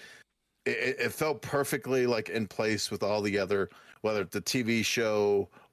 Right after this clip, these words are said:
or the movies. Like, it just, it's, it is, like, this nice little, like,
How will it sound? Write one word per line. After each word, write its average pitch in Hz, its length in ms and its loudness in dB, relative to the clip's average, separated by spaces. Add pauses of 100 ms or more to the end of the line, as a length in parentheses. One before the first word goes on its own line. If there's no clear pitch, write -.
or 110 160 2
the 104 80 2
movies. 95 500 0
Like, 98 160 -4
it 104 160 -4
just, - 440 -2 (360)
it's, 110 240 -4
it 117 180 0
is, 120 220 0
like, 117 160 -2
this - 320 -4
nice 101 400 -4
little, 98 220 0
like, 92 180 -2